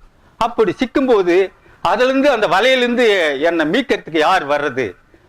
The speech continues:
அப்படின்னும் போது, தனியுமணி பிரான் எழுந்து நின்னதாக கேள்விப்பட்டிருக்கிறோம். அப்போ அப்பேற்பட்ட தனியுமணி பிரான்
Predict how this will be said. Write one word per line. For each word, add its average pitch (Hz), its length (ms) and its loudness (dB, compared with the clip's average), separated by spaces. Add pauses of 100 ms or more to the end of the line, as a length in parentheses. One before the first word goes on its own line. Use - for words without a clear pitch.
(120)
அப்படின்னும் 202 440 0
போது, 170 480 2 (580)
தனியுமணி 294 640 2
பிரான் 220 480 0
எழுந்து 202 300 2
நின்னதாக 160 720 0
கேள்விப்பட்டிருக்கிறோம். 151 720 -2 (760)
அப்போ 190 320 -2
அப்பேற்பட்ட 262 680 0
தனியுமணி 247 580 0
பிரான் 170 520 -2